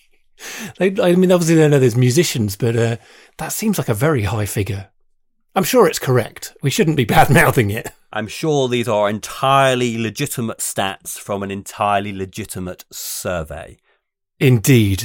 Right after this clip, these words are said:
Speaker 1: there is no reason to question any of these figures. Let's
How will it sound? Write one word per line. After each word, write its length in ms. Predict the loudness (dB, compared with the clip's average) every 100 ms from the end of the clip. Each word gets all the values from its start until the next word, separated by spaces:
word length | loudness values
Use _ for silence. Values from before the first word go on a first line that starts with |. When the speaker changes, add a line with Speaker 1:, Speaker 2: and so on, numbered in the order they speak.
| -4
Speaker 1:
there 140 | 0
is 240 | 0 0
no 320 | 0 4 6 4
reason 380 | 4 2 0 -4
to 100 | -4
question 400 | -6 -6 -4 -2
any 200 | 0 0
of 120 | 0
these 200 | -2 -2
figures. 460 | -2 0 0 -4 -12 -20 _ -6
Let's 280 | -4 -4